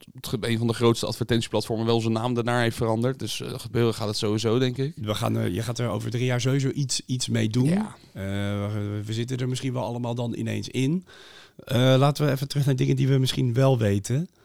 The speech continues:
Speaker 2: Wat, wat gaat er, eh, wat, wat zie je offline nog gebeuren?
Speaker 1: Ja, offline is echt die, eh, die klantrelatie, zeg maar. Dus weet je, als mensen, eh, je ziet heel veel bedrijven, onder andere, eh, koffiezaken, ehm, die waar je ook gewoon online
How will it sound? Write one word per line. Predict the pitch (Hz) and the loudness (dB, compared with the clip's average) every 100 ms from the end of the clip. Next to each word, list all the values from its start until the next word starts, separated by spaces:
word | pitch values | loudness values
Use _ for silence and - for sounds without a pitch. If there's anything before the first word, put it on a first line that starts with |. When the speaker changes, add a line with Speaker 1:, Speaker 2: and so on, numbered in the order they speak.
| - | -6
Speaker 2:
Wat, | 135 143 - | -2 -2 -2
wat | 139 143 | -2 -2
gaat | - 143 | -2 -2
er, | 143 143 135 127 | 0 2 2 0
eh, | 127 | -2
wat, | 123 | -4
wat | 139 131 | -6 -4
zie | 143 | -2
je | 143 | -2
offline | - 160 - 98 92 | -2 -2 0 0 0
nog | 92 - | -4 -6
gebeuren? | 87 95 85 85 92 - - _ - - | -6 -4 -2 -4 -6 -10 -20 _ -6 2
Speaker 1:
Ja, | 120 | 4
offline | - 131 131 127 | 4 4 4 4
is | 120 | 2
echt | - - | 0 -2
die, | 131 123 | 2 4
eh, | 113 110 110 107 53 | 4 2 0 -2 -6
die | 113 107 | -6 -2
klantrelatie, | 127 113 107 107 98 95 - 101 | 4 4 4 0 -2 -4 -6 -8
zeg | 107 110 | -10 -10
maar. | 98 | -8
Dus | 98 104 | -8 -8
weet | 98 | -8
je, | - | -8
als | 104 | -8
mensen, | - 107 104 107 101 101 | -4 -4 -2 -2 -2 -4
eh, | - 104 98 | -6 -6 -6
je | |
ziet | 98 104 | -6 -4
heel | 110 | -4
veel | 110 | -4
bedrijven, | 104 107 104 107 110 107 | -4 -2 -2 -2 -4 -4
onder | 98 95 | -4 -4
andere, | 104 104 104 104 | -6 -6 -4 -4
eh, | 101 92 92 - 117 - - - 131 | -6 -6 -8 -12 -18 -20 -20 -4 -2
koffiezaken, | 120 123 113 117 113 - 101 113 _ - - _ 110 - | 0 0 2 2 2 0 -4 -4 _ -20 -20 _ -14 -8
ehm, | 110 107 104 101 | -6 -4 -4 -6
die | 104 107 | -6 -2
waar | 110 | 0
je | 104 | 0
ook | 104 | 0
gewoon | 113 113 | 0 0
online | - 123 117 113 110 107 | 2 4 4 4 2 0